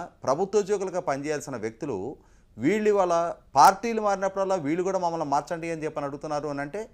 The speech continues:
ఖచ్చితంగా all India అధికారుల స్ఫూర్తినే దెబ్బతీస్తున్నారు వీళ్ళు. ఇవాళ ఒక all India సర్వీస్ అధికారిగా ఎంపిక కావటం కోసం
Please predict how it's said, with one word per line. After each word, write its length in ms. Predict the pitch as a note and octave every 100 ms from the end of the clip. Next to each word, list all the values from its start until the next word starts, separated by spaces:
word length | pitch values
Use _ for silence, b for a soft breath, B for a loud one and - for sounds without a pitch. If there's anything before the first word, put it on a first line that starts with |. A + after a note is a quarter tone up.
| _ _ _ - -
ఖచ్చితంగా 500 | D#3+ A#3 A3 G#3+ G3
all 120 | D#3+ F3
India 180 | F#3 F3+
అధికారుల 400 | E3 E3 E3 E3 C#3+
స్ఫూర్తినే 560 | - - G#3 G3 A3+
దెబ్బతీస్తున్నారు 580 | F#3 D3+ D3+ C#3 A#2 G2
వీళ్ళు. 220 | F2+ E2 - _ _ _ b b b -
ఇవాళ 240 | C#3 F3+ E3+ A#3 F3 G2 - _ _ - _ -
ఒక 160 | D3 E3
all 200 | D3 G3
India 200 | G#3+ A3
సర్వీస్ 380 | G#3+ G3+ F#3+ F3+
అధికారిగా 480 | D#3 E3 E3+ E3 E3
ఎంపిక 340 | C#3 C#3 F3+ -
కావటం 320 | B2+ C#3+ C#3+
కోసం 340 | B2+ G#2+ B2+